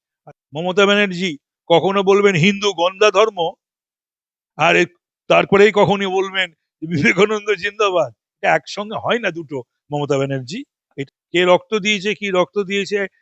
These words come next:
আমার জানা নেই, তবে উনি তো আর রক্ত দেননি, উনি তো স্বাধীনোত্তর কালে ওনার জন্ম হয়েছে। তো উনি এই সমস্ত কথা বলার কোনো অধিকারী নন,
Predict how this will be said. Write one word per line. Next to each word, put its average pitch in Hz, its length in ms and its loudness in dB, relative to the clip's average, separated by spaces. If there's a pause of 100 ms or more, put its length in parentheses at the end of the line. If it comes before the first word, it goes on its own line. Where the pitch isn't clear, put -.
(100)
আমার 170 320 -2
জানা 165 300 2
নেই, 180 240 -4 (400)
তবে 190 260 0 (480)
উনি 185 200 -4
তো 220 120 4
আর 220 120 6
রক্ত 214 240 2
দেননি, 240 340 -2
উনি 220 160 -6
তো 208 100 -2
স্বাধীনোত্তর 208 640 -2
কালে 185 300 2 (240)
ওনার 180 240 2
জন্ম 165 300 0
হয়েছে। 123 400 -8 (380)
তো 165 80 -10
উনি 202 260 -8
এই 226 100 -2
সমস্ত 226 360 -2
কথা 208 320 4
বলার 202 240 2
কোনো 202 200 -12
অধিকারী 208 480 -8
নন, 120 180 -20